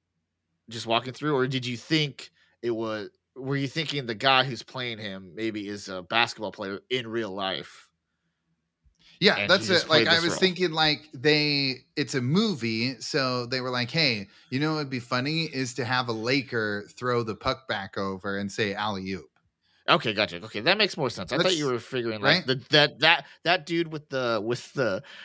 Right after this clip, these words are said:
Speaker 1: the shitty gym bag walking through South Central L A, he was going, he, he is a Laker in the movie. He's, he's, uh, walking to practice.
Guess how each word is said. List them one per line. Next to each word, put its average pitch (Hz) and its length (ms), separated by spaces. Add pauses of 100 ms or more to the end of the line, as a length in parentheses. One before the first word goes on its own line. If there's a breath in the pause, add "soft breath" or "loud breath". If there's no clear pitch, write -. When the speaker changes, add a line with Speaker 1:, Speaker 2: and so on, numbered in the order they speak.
(160 loud breath)
Speaker 1:
the 120 80
shitty 147 300
gym 120 280
bag 104 260
walking 110 320
through 104 160
South 107 240
Central 104 280
L 101 160
A, 98 100
he 120 160
was 110 140
going, 107 600
he, 123 220
he 151 500
is 127 100
a 120 60
Laker 123 380
in 110 60
the 107 60
movie. 101 240
He's, 113 280
he's, 139 180
uh, 139 60
walking 131 400
to 98 80
practice. - 640